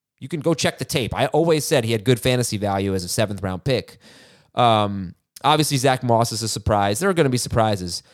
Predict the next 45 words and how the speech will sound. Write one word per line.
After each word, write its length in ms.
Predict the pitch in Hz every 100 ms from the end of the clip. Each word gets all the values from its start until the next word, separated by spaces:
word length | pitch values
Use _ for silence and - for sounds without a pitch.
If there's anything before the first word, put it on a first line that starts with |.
| _ _ -
but 260 | 135 170 -
I'm 180 | 170 175
not, 220 | 170 175
I, 140 | 170 - -
I 160 | 139 233
was 180 | 294
drafting 400 | - 170 202 220
Raheem 300 | 151 143 170
Mostert, 460 | 139 165 - 135 110 _ _ _ -
pretty 200 | - 233
lucky 340 | 254 170 151 120
that, 240 | 90 80
that 160 | 117 120
Raheem 340 | 131 143 180
Mostert 320 | 156 170 151
got, 240 | 135 123 127
or, 340 | 131 123 110 _
uh, 220 | 127 123 117
Jeff 260 | 175 160
Wilson 400 | 147 175 - 151
got 220 | 123 113
hurt 440 | 107 123 120 113 - _ _ _ _ _ _ _ _ _
m-, 80 | 127 139
maybe, 180 | 202
like, 240 | 226 110 101
during 380 | 170 196 165 135
one 160 | 135
of 100 | 135
our 160 | 120 113
drafts. 560 | 101 107 87 - -
And 100 | 107
I 80 | 123
took 220 | 156 165
Mostert 520 | 143 139 175 - 123 - _ _ _ _ _
pretty 320 | - 175 285 240
high 560 | 127 117 131 98 90 - _ _ -
and 280 | 127 123 110
probably 360 | 151 190 180
raised 260 | 147 160 -
some 120 | 117
eyebrows 460 | 113 131 120 110 107
at 100 | 104
the 80 |
time, 380 | 101 110 104 92
but 340 | 95 95 95